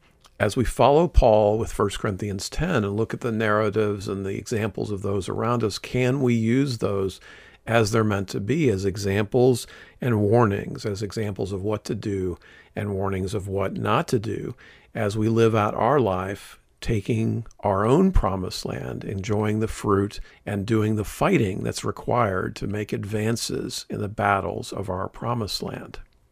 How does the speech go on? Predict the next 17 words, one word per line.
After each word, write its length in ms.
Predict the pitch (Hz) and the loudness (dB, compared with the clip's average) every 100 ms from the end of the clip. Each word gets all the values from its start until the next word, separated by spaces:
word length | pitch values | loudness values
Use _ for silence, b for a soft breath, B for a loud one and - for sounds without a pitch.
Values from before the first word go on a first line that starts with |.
| - | -8
So 140 | 220 | 0
the 120 | 175 | 4
wrap-up 560 | 131 113 110 123 113 - | 6 6 4 2 2 0
is 300 | - 113 104 | -2 -2 0
in 120 | 107 | 0
verses 360 | 107 110 127 - | 2 0 0 2
thirty 180 | 117 107 | 2 2
through 180 | 92 117 | 0 2
thirty-four, 640 | 135 117 123 - 104 104 | 4 6 4 4 2 4
the 80 | 110 | 4
Western 340 | 107 104 - | 4 2 0
tribes 340 | 107 120 107 107 | 0 2 2 2
eagerly 520 | 120 113 131 120 123 | 0 2 4 4 4
accept 560 | 110 - - 120 127 - | 4 0 2 2 2 0
the 100 | 151 | 2
reasonable 580 | 123 113 107 127 127 | 4 4 2 2 4
explanation. 920 | 113 - 147 107 92 90 - 120 139 | 2 2 0 0 0 -4 -4 -4 -6